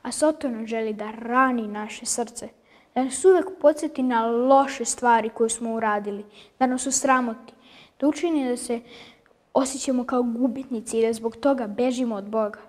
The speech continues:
da se osjećamo krivima i pokušavamo da se opravdamo, pošto nama u ovoj bici nije dovoljna naša pravda.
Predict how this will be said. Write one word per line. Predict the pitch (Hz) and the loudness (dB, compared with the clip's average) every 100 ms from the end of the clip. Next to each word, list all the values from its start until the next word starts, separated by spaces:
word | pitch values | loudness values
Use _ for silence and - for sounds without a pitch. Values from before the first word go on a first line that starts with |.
| _ _ _ _ _ _ - | _ _ _ _ _ _ -4
da | 240 | 0
se | - | 2
osjećamo | 330 359 330 269 233 | 4 2 0 -2 -4
krivima | 254 262 294 269 240 | -2 8 8 8 0
i | 220 | -4
pokušavamo | 247 233 247 - 302 262 233 | -6 -8 -8 -2 2 2 0
da | 226 | -4
se | 233 233 | -2 -2
opravdamo, | 233 254 214 202 196 202 - _ _ _ _ - _ _ | 0 0 0 -2 -8 -14 -18 _ _ _ _ -20 _ _
pošto | - 240 226 | -8 -8 -4
nama | 233 285 277 220 | 0 2 2 0
u | 220 | 2
ovoj | 262 269 | 4 4
bici | 208 233 226 - | 2 -2 -6 -8
nije | 220 269 320 | -2 2 4
dovoljna | 269 254 240 226 208 | 4 4 2 0 -2
naša | 220 233 240 240 240 - | -4 0 2 0 -2 -12
pravda. | - - 185 185 - - | -12 -2 0 0 -4 -20